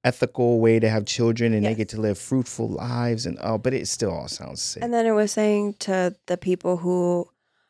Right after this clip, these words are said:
Speaker 2: are more mindful about the, what it costs to have a child. So now for f-, a very small fee, you could raise a kid and not have to spend the money that it would cost,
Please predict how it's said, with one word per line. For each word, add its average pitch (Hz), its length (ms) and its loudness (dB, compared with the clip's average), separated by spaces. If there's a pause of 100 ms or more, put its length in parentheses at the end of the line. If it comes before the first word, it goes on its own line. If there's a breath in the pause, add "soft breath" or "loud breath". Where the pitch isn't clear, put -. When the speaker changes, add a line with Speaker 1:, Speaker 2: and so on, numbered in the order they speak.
(180)
Speaker 2:
are 180 160 -2
more 175 260 0
mindful 170 560 0
about 165 360 -2 (200)
the, 170 300 0 (200)
what 170 100 -4
it 165 140 -4
costs 226 320 -8
to 170 80 -6
have 156 180 -8
a - 60 -6
child. - 520 -6 (800)
So 180 120 0
now 165 480 0
for 180 240 0
f-, - 360 -8 (120)
a 170 120 2
very 180 380 2
small 170 320 -4
fee, 196 280 -2
you 160 140 -2
could 175 200 -8 (240)
raise 170 260 0
a 190 60 -4
kid 214 380 -6 (680)
and 165 340 -4
not - 220 -6
have 175 180 -8
to - 100 -14
spend 180 280 -6
the 180 40 -4
money 180 340 -2
that 175 140 -4
it 190 60 -6
would 185 140 -6
cost, 175 380 -8